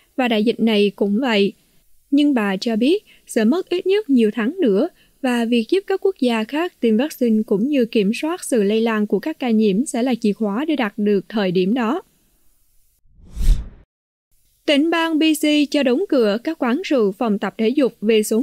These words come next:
người nhiễm covid gia tăng. Trong cuộc họp báo diễn ra vào ngày thứ Ba, ngày hai mươi mốt tháng mười hai,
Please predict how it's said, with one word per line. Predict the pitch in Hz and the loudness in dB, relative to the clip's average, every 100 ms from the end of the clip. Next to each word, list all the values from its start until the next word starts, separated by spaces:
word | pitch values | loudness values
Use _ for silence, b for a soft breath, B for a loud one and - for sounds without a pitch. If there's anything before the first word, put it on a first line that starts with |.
| 370 | 0
người | 269 196 | 0 2
nhiễm | 214 190 208 | 2 2 0
covid | 262 220 285 359 269 | 0 0 0 -2 -2
gia | 233 208 | -2 -2
tăng. | - 208 196 - _ _ _ _ _ _ _ _ _ _ _ _ _ _ _ _ _ _ _ _ _ _ | -4 -4 -4 -8 _ _ _ _ _ _ _ _ _ _ _ _ _ _ _ _ _ _ _ _ _ _
Trong | 330 311 | -4 -2
cuộc | 254 233 | -2 -2
họp | 226 | -4
báo | 220 208 | -4 -4
diễn | 302 240 196 | 0 0 0
ra | 254 233 214 | -2 -4 -2
vào | 202 190 | -2 0
ngày | 196 190 | -2 -2
thứ | 302 | -2
Ba, | 233 208 | -2 -2
ngày | 202 | -2
hai | 214 214 | 0 2
mươi | 208 | 2
mốt | 233 339 | 0 -2
tháng | 247 247 339 | -4 -4 -2
mười | 208 | -4
hai, | 190 226 226 | -4 -2 -2